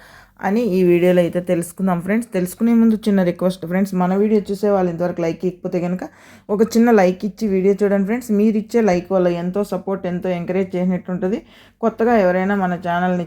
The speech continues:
చూస్తున్నట్టయితే తప్పకుండా సబ్స్క్రైబ్ చేసుకోండి. పక్కనే ఉన్న గంట సింబల్ క్లిక్ చేసి all అనే దాన్ని క్లిక్ చేశారంటే అందరికంటే ముందుగా ఈ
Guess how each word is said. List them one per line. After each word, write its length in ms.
చూస్తున్నట్టయితే 640
తప్పకుండా 560
సబ్స్క్రైబ్ 640
చేసుకోండి. 400
పక్కనే 420
ఉన్న 160
గంట 260
సింబల్ 280
క్లిక్ 340
చేసి 180
all 260
అనే 160
దాన్ని 200
క్లిక్ 340
చేశారంటే 460
అందరికంటే 540
ముందుగా 460
ఈ 140